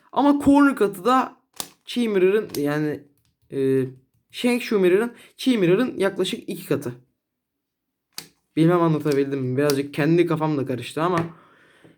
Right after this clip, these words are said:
Evet, biraz da M-, M F Mirror'dan bahsedelim. M F Mirror'da çok yağ sesi geliyor cidden küpün içinden ve döndürüşleri,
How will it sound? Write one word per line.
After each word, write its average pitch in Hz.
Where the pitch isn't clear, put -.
Evet, 247
biraz 269
da 269
M-, 262
M 254
F 233
Mirror'dan 147
bahsedelim. 156
M 226
F 277
Mirror'da 277
çok -
yağ 170
sesi 165
geliyor 147
cidden 143
küpün -
içinden 185
ve 220
döndürüşleri, 202